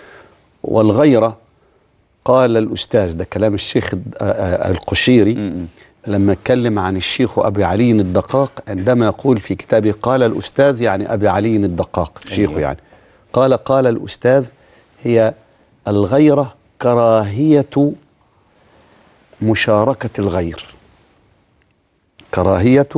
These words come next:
Speaker 2: مشاركة
Speaker 1: مشاركة
Speaker 2: الغير.
Speaker 1: الغير.
Speaker 2: آه.
Speaker 1: ما يحبش الغير يشاركه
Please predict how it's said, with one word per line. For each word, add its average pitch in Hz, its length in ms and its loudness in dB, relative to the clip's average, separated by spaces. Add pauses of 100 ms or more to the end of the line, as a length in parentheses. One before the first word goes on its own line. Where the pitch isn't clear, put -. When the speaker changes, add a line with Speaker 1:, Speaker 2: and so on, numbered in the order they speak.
(280)
Speaker 2:
مشاركة 101 220 -4
Speaker 1:
مشاركة 123 560 0
Speaker 2:
الغير. 113 80 0
Speaker 1:
الغير. 98 340 0
Speaker 2:
آه. 92 160 -4 (1600)
Speaker 1:
ما 123 240 0
يحبش 127 640 0
الغير 120 360 2
يشاركه 131 580 0